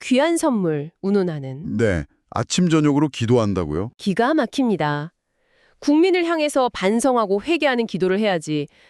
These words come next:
Speaker 1: 누굴 위해서 기도를 한다는 겁니까?
Speaker 2: 결국 아직도 자기를 지지하는 그 극렬 세력들, 소위 윤어개들을 향해서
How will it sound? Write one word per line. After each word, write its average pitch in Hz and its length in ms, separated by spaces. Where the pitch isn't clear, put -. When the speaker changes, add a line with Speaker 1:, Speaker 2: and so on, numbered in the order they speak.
Speaker 1:
누굴 285 360
위해서 262 260
기도를 196 340
한다는 247 340
겁니까? 147 680
Speaker 2:
결국 127 520
아직도 151 760
자기를 139 400
지지하는 127 520
그 104 140
극렬 135 500
세력들, 147 480
소위 156 340
윤어개들을 139 720
향해서 127 460